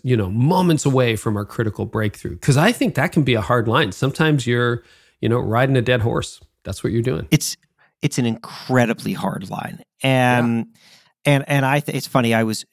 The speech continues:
Speaker 2: just yesterday, I was having breakfast with some executives at Techstars, and we were talking about exactly this, 'cause it's something that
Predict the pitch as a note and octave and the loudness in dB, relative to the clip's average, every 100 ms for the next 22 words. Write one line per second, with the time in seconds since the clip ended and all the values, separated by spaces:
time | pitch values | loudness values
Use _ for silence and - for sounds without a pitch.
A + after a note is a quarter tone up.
0 | A#2+ A2 A#2+ C#3+ E3 - - B2+ B2 C3+ | -14 -10 2 4 2 -2 -10 -4 0 0
1 | - C3 A#2 A2 A2 G#2+ - _ _ _ | -2 -2 0 0 0 -4 -8 _ _ _
2 | _ _ _ _ A#2+ A2 - B2+ A#2 A2+ | _ _ _ _ -2 -2 -2 -4 -4 -2
3 | A#2+ B2 B2 A2 - - A2 G#2+ - - | -2 -2 -4 -4 -6 -4 -2 -2 -6 -14
4 | - B2+ A2 A2+ A2+ G#2+ G#2 G2+ - - | -6 -4 -2 -2 -2 -2 -6 -6 -6 -4
5 | A2 - - G2 F#2 - - A2+ G#2 G2+ | -4 -4 -2 -2 -4 -8 -8 -4 -4 -4
6 | G#2 - G#2 G#2 G#2 G2+ G2 G#2+ A2+ A2+ | -4 -2 -2 -2 -6 -6 -8 -2 0 0
7 | A#2 G2+ G2 - - G#2+ G#2+ - A2+ A#2 | -4 -6 -6 -8 -6 -6 -6 -4 -2 -2
8 | A2 A2 | 0 0